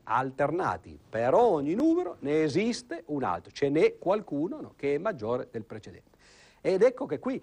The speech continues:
la complicazione della logica di Frege salta immediatamente agli occhi. La logica di Aristotele praticamente non era molto diversa dalla logica proposizionale di Crisippo proprio per questo motivo,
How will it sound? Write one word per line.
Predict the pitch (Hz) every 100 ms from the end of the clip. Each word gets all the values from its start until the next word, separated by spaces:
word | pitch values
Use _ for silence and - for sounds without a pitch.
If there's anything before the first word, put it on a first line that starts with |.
| - -
la | 165 208
complicazione | - 143 143 - 143 196 220 127 90
della | 117 180 131
logica | 190 135 165
di | 240
Frege | 123 131 135 _
salta | - 185 175 175 -
immediatamente | 131 120 113 110 104 101
agli | 92 82
occhi. | 67 - - _ -
La | 120
logica | 151 214 165 139
di | 151
Aristotele | 180 - 247 247 202
praticamente | - 156 190 185 208 226 -
non | 160 180 208
era | 285 277 247 147
molto | 170 240 233 151
diversa | 170 196 180 135 113
dalla | 117 120
logica | 156 196 135 120 98 -
proposizionale | 139 156 143 127 131 135 143 170 117
di | 110 135
Crisippo | 175 175 294 - 226 _
proprio | 185 254 302 339 294
per | 226
questo | 190 175 170
motivo, | 147 - 82